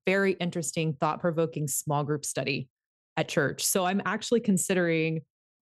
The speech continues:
bringing this book at some point to my pastors and saying, "Can I lead a small group study going into some medieval characters, medieval friends of God?"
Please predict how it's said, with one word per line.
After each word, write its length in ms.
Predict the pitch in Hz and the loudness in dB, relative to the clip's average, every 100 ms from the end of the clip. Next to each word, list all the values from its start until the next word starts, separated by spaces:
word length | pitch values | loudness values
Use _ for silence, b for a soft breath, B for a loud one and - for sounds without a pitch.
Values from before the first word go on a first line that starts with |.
| - | 0
bringing 280 | 190 196 190 | 2 4 2
this 160 | 175 | 0
book 240 | 156 170 156 | -2 -2 -2
at 120 | 143 | -6
some 180 | 165 160 | -4 -2
point 340 | 165 156 - | -2 -2 -2
to 100 | 180 | -2
my 160 | 165 156 | 0 0
pastors 540 | 160 151 - 165 156 | 0 -2 -2 -4 -4
and 120 | 156 | -6
saying, 460 | 151 151 147 143 143 _ _ _ _ - | -4 -2 -2 -4 -6 _ _ _ _ 0
"Can 100 | 226 | 2
I 80 | |
lead 220 | 403 415 392 | 4 4 4
a 60 | |
small 320 | - 180 147 | 2 0 0
group 200 | 165 214 | 0 -2
study 600 | - - 233 247 247 240 - _ _ _ _ - | -2 -2 0 0 0 -4 -8 _ _ _ _ -6
going 320 | - 180 190 | 0 2 2
into 240 | 190 190 214 | 2 0 0
some 480 | - 180 170 160 165 _ _ _ _ _ _ _ _ | -2 -2 -4 -8 -10 _ _ _ _ _ _ _ _
medieval 500 | 208 190 196 202 190 | 2 2 2 2 0
characters, 640 | 190 196 180 196 208 196 196 | 0 -2 -2 0 0 0 0
medieval 380 | 175 180 180 180 | -4 -2 -4 -4
friends 320 | 180 170 175 | -4 -4 -4
of 100 | 165 | -4
God?" 380 | 165 156 165 | -4 -2 -4